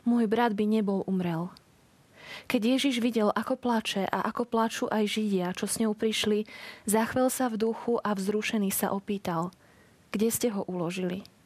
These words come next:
Povedali mu: „Pane, poď sa pozrieť.“ A Ježiš zaslzil.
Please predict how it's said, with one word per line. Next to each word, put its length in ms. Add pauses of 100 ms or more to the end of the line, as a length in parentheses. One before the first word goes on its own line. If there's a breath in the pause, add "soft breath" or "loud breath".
(800 loud breath)
Povedali 480
mu: 240 (640 loud breath)
„Pane, 240
poď 240
sa 80
pozrieť.“ 640 (1040)
A 80
Ježiš 400
zaslzil. 720